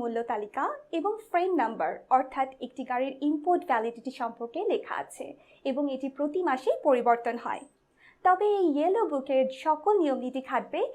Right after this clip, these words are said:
শুধুমাত্র জাপানি রিকন্ডিশনড কার মার্কেট বা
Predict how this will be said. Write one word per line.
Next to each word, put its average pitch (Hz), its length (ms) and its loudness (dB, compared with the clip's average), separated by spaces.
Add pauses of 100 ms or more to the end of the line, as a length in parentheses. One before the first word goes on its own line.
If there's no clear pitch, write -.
(320)
শুধুমাত্র 440 520 2 (180)
জাপানি 302 340 2 (160)
রিকন্ডিশনড 330 640 -2
কার 247 140 2 (100)
মার্কেট 247 320 -2 (240)
বা 262 120 0